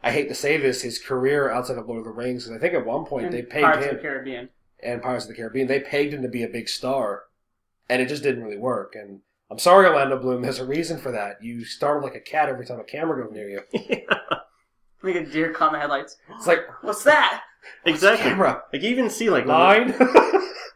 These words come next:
Speaker 3: I
Speaker 2: Line.
Speaker 3: swear it's one of the scenes there where, where it actually zooms in on his face where he actually looked kind of normal, but then it zooms in and he gets that startled <laughs> look on his face.
Speaker 1: So,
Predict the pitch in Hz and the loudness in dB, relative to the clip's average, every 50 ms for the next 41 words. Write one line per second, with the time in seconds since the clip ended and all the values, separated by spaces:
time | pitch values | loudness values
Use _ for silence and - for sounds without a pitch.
0 | _ _ _ _ _ - - - 147 151 156 156 165 180 160 160 160 160 180 190 | _ _ _ _ _ -20 -10 -4 0 2 2 4 4 2 2 2 4 6 6 6
1 | 143 - - 135 147 185 196 165 151 - - - 143 147 151 135 120 104 98 101 | 6 4 2 0 0 2 2 0 0 -2 -4 -8 -6 -6 -6 -4 -4 -2 -2 0
2 | 107 113 117 - - - - 120 113 113 127 131 - - 120 107 104 117 120 123 | 0 -2 -4 -6 -12 -12 -8 -4 -2 -2 -2 -2 -2 -6 -8 -6 -4 -2 -2 -2
3 | 113 117 113 113 107 92 - - - - 120 120 117 - - 113 104 101 107 120 | 0 0 0 0 0 -2 -6 -10 -6 -4 -4 -4 -4 -6 -6 -6 -4 -4 -4 -4
4 | 120 120 127 - - 131 120 127 - - 131 127 117 107 104 107 110 117 135 156 | -2 -4 -4 -4 -4 -4 -4 -4 -4 -2 -2 -2 -2 -2 -2 -2 -2 -2 -2 -2
5 | 190 - - _ _ _ _ - 104 117 - 107 110 123 131 131 127 120 120 123 | -4 -6 -10 _ _ _ _ -12 -10 -10 -8 -6 -4 -2 0 0 0 0 0 0
6 | 131 123 - 113 - - 113 117 - - - - 104 104 117 139 - 220 - - | -2 -2 -4 -6 -10 -12 -14 -12 -12 -12 -8 -6 -6 -4 -4 0 2 2 2 2
7 | - - 196 175 147 - - - 123 107 107 104 - - _ _ - - - 180 | 2 2 2 2 2 0 -2 -8 -8 -6 -8 -8 -10 -16 _ _ -2 4 8 10
8 | 180 180 180 180 170 165 165 160 160 | 10 10 10 8 8 6 4 4 2